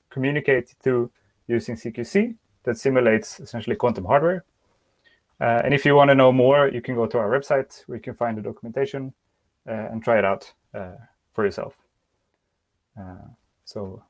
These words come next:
that's it for me, and I'm happy to take any questions now or later, uh,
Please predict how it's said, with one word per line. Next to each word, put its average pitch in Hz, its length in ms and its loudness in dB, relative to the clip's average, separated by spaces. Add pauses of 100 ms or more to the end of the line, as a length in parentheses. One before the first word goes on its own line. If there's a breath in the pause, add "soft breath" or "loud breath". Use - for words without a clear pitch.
(100)
that's 117 220 -4
it 120 100 -2
for 117 100 -4
me, 180 200 -2
and 113 280 -6 (220)
I'm 120 100 -4
happy 120 200 -2
to - 120 -16
take 123 200 -2
any 113 140 -4
questions 117 440 -6
now 113 180 4
or 110 300 0
later, 98 340 -8 (540)
uh, 92 200 -12